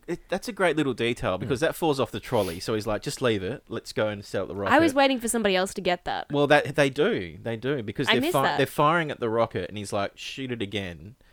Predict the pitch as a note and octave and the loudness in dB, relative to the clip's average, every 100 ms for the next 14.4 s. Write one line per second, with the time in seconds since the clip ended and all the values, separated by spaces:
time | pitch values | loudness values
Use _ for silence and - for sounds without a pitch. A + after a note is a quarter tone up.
0 | _ _ - A2+ A#2 A2+ A2 G2+ _ - | _ _ -8 -4 -4 -4 -8 -12 _ -6
1 | A2 A2 A2 G#2 G#2 G2+ G2 A2 G#2+ - | 2 4 4 4 2 0 -4 -8 -10 -6
2 | C3+ A2+ G#2+ F#2 G#2+ - G#2 F#2+ G2+ G#2 | -4 0 0 2 -2 -2 -8 -4 -2 -2
3 | G2+ F2+ F#2 - A2 G2 - G#2+ G2+ - | -2 -4 -8 -6 -6 -2 -2 0 -2 -4
4 | G2+ G2+ A2+ F#2 F2+ - G2 F#2 F2 - | -4 -6 -4 -4 -6 -6 -6 -6 -12 -14
5 | - A#2 - G2+ G2 G#2 F#2+ F2+ - - | -2 -2 -2 -4 -2 0 -2 -4 -6 -6
6 | G2 G#2 A2+ F3+ G3+ - F3 G2 E3 A#2+ | -4 -2 -2 -4 -8 -6 -4 -4 -4 0
7 | F#2+ F#2 G2 G2 F#2+ F#2 F#2 F2+ F2+ G#2 | 0 0 -2 -4 -6 -6 -8 -10 -10 -10
8 | E2 E2 F#2 - F#2 G2 G#2 G#2+ B2 E3+ | -10 -6 -6 -4 -6 -4 -6 -8 -10 -10
9 | - - - - A2+ A2 A#2+ A#2+ - A2+ | -14 -20 -20 -12 -4 -2 0 0 -2 -4
10 | - - - C3+ A#2 G#2+ A2 G#2+ G2+ G#2 | -4 -8 -6 -4 -4 -4 -2 -4 -4 -8
11 | - - - - - E3 C3+ G2+ G2+ A#2+ | -16 -20 -16 -8 -4 -2 -2 0 0 0
12 | - A2+ - - E2+ E2+ F2+ F2 F2 E2 | -2 -6 -6 -8 -10 -6 -6 -6 -6 -6
13 | E2+ E2+ - - E2 G2+ A2+ G#2 A2+ G#2+ | -8 -10 -10 -8 -8 -6 -8 -4 -2 -2
14 | G2 F#2+ F#2 F#2 | -2 -4 -4 -8